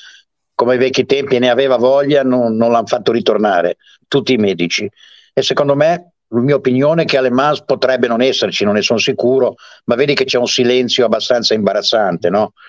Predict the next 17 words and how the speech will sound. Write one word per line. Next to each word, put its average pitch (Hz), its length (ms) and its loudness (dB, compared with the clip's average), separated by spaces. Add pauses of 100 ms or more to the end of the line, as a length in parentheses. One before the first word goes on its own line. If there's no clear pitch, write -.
(600)
Eh, 113 720 -2
quindi 170 760 0 (340)
il 131 140 -2
fatto 196 380 -2
che 190 100 0
lui 185 100 2
voglia 180 240 2
lasciare 180 300 0
la 175 140 4
Honda, 202 300 0
secondo 151 320 0
me 175 100 0
la 165 100 4
Honda 156 240 0
non 139 220 0
la 123 80 4
lascia, 95 520 0